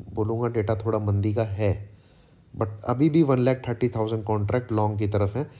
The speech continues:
but ये वन लाख नाइंटी से घट घट के, घट घट के वन लाख थर्टी की तरफ बच गए। तो इसको देखते हुए ज़रूर मुझे लग रहा है कि थोड़ा सा मार्केट गिर सकता है। बाकी डेटा मेरे लिए अगर आप मुझसे के कंक्लूजन पूछें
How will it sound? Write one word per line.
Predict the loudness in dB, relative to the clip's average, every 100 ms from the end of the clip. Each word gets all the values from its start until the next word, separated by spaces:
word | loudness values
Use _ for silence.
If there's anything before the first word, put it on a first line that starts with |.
| -20 _ -6
but | 0
ये | 2
वन | 2 2
लाख | 2 2
नाइंटी | 0 0 -2 -2
से | -2
घट | -2 -4
घट | -2 -2
के, | -2
घट | -2 0
घट | 2 0 0
के | 0
वन | 0 0
लाख | 0 -2
थर्टी | -4 -4
की | -4
तरफ | -2 -2 -2
बच | -6 -8
गए। | -14 -16 -20 -20 -20 -20 _ -20 -20 -20 -6
तो |
इसको | 0 0 4 4
देखते | 4 4 6
हुए | 6
ज़रूर | 6 2 0
मुझे | 0 2
लग | 2
रहा | 2 2
है | 0
कि | -4
थोड़ा | -4 -4
सा | -2 -2
मार्केट | -2 -2 -4 -2
गिर | 0 0
सकता | -2 -6 -12
है। | -14 -20 -20 -16 2
बाकी | 2 4 2
डेटा | 2 4 2
मेरे | 2 -4 -4 2 6 6
लिए | 6 6
अगर | 6 6
आप | 4 2
मुझसे | -4 -2 2
के | 2
कंक्लूजन | 2 -2 0 2 4 2
पूछें | 2 -2 -2